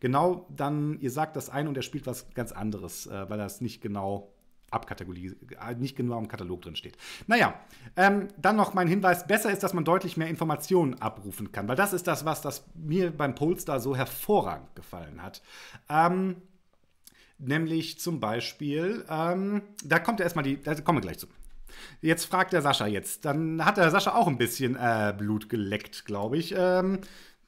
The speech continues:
es, es wurde, ich hatte das Gefühl, es wurde hitziger. Ähm,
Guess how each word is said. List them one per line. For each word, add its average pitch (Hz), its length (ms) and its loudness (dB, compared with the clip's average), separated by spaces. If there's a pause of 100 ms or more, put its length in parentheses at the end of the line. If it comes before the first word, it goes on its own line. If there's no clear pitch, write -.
(140)
es, 247 200 -10
es 254 240 -8
wurde, 233 340 0
ich 196 180 -6
hatte 202 160 2
das 175 200 4
Gefühl, 165 320 -4
es - 120 -8
wurde 151 200 0
hitziger. 107 500 -6 (400)
Ähm, 175 380 6